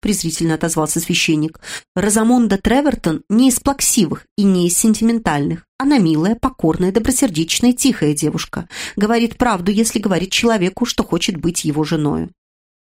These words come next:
«А вы думаете, что она вышла по принуждению?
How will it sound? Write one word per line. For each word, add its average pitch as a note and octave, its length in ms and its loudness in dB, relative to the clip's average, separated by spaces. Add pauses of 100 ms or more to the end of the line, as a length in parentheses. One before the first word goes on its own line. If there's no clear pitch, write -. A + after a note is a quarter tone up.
(260)
«А F#3+ 100 -4
вы G#3+ 100 2
думаете, A3 500 2
что - 200 0
она G3+ 160 0
вышла A#3+ 280 0
по B3 120 -2
принуждению? C4 800 0